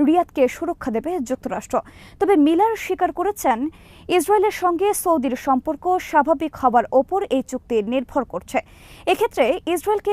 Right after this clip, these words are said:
ফিলিস্তিনি রাষ্ট্রের পথে তৈরিতে সম্মত হতে হবে। খবরে বলা হয়, সৌদি আরব শর্ত দিয়েছে, যদি ইসরায়েল তাদের সঙ্গে কূটনৈতিক সম্পর্ক স্থাপন করতে চায়,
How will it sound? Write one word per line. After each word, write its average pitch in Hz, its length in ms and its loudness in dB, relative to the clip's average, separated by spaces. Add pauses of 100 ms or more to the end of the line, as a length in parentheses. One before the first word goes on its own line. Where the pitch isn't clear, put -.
(140)
ফিলিস্তিনি 330 500 -2
রাষ্ট্রের 262 460 0
পথে 262 300 -2 (160)
তৈরিতে 262 380 0 (200)
সম্মত 285 320 0 (100)
হতে 226 220 -10
হবে। 220 200 -4 (340)
খবরে 269 280 6
বলা 285 200 4
হয়, 240 140 4 (400)
সৌদি 370 320 4
আরব 403 140 2 (120)
শর্ত 285 260 4
দিয়েছে, 220 420 -2 (420)
যদি 359 260 2
ইসরায়েল 403 460 0
তাদের 294 280 2
সঙ্গে 294 240 2 (120)
কূটনৈতিক 392 520 -2
সম্পর্ক 285 400 -2 (140)
স্থাপন 277 360 -2
করতে 240 300 -2
চায়, 247 340 4